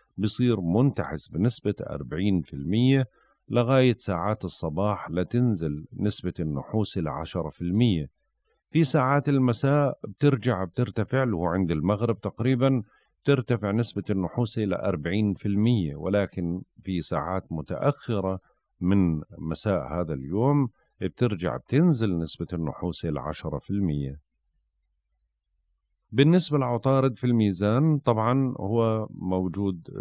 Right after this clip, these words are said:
بحالة أمامية لغاية يوم عشرة تسعة، بعدين بده يبدأ في عملية التراجع. بدأت الآن أنبه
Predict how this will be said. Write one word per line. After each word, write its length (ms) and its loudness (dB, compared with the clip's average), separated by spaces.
بحالة 540 -2
أمامية 440 -2
لغاية 520 -2
يوم 400 0
عشرة 580 -2
تسعة، 440 -2
بعدين 540 0
بده 260 -4
يبدأ 420 -2
في 200 -4
عملية 540 -4
التراجع. 800 0
بدأت 500 0
الآن 460 -4
أنبه 760 0